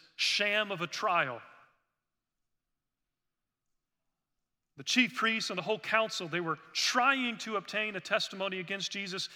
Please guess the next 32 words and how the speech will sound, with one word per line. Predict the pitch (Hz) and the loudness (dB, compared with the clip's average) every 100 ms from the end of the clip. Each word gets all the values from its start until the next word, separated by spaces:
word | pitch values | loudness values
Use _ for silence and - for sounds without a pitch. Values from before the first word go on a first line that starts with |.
| - | -6
and | 180 170 | -4 0
here | 226 | 0
we | 202 | 0
see | 190 233 226 | -2 -2 0
their | 196 | 0
motive. | 175 196 202 170 - - | 2 0 0 -4 -8 -4
They | 196 196 | 0 2
want | 196 262 - | 4 2 2
to | 196 | -8
put | - 220 | -2 -2
him | 196 190 | -2 -6
to | 180 | -6
death. | 147 190 165 131 - - _ _ _ _ _ _ _ _ _ _ _ _ _ _ _ _ - | -2 2 2 0 -12 -20 _ _ _ _ _ _ _ _ _ _ _ _ _ _ _ _ -4
The | |
problem | 175 247 277 254 226 | 2 4 4 4 2
they | 214 | 2
run | 214 214 | 4 2
into | 226 247 - 190 175 | 0 -4 -4 -2 0
is | 156 - - - _ - | -2 -4 -14 -20 _ -2
there's | 196 - | -2 2
all | 214 240 | 2 4
kind | 233 233 | 4 2
of | 185 - | 0 -2
inconsistent | 240 262 - 226 - 247 - 214 170 | -2 -2 -2 -4 0 0 -2 -4 0
testimony | 202 208 - 185 170 160 151 - - 165 | 0 2 -2 -2 -2 -2 -6 -12 -10 -2
being | 190 175 170 | -2 0 2
lobbied | 185 202 190 151 - - | 4 4 0 -4 -6 -4
against | 175 185 185 - 151 | 0 0 0 -6 -8
Jesus. | 147 139 123 - - - | -6 -6 -6 -6 -4 -2
And | 190 | 0
again, | 196 226 180 | 2 0 0
Peter, | - 277 302 254 208 | -2 0 4 6 6